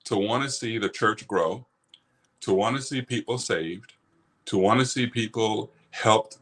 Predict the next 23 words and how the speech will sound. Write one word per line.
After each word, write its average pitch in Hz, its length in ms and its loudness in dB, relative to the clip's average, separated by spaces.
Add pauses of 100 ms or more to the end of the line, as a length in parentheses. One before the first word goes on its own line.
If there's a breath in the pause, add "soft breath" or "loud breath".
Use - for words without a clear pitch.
by, 90 420 4 (140)
by 92 200 6
ministries. 107 800 -4 (580 soft breath)
Um, 101 460 2 (460)
but 117 240 4
when 107 120 -4
you 131 100 0
take 147 200 0
a 120 80 0
step - 360 -4
back 113 380 0
and 92 160 -4
look 120 240 -2
at 95 300 0 (640)
what 113 380 2
the 135 120 -2
church 127 400 0
has 98 240 0
been 92 240 -2 (160)
commanded 113 760 -2
to 110 120 -4
do, 95 580 0 (960)
and 107 200 6